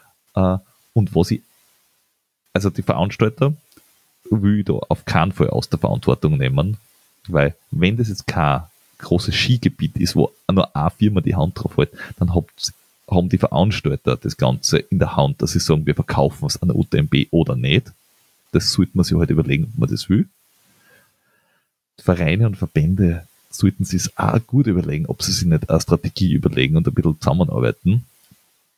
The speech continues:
Auch die itra. Und nicht,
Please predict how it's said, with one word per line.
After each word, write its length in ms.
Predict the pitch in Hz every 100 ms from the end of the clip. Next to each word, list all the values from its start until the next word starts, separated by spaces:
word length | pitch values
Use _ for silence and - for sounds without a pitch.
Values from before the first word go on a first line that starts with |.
| _ _ - -
Auch 240 | 76 85
die 220 | - - -
itra. 400 | - 139 101 135 _ _ _ _ _ _ _ _ _ _ _ _
Und 240 | 113 98 90 - -
nicht, 360 | 135 165 -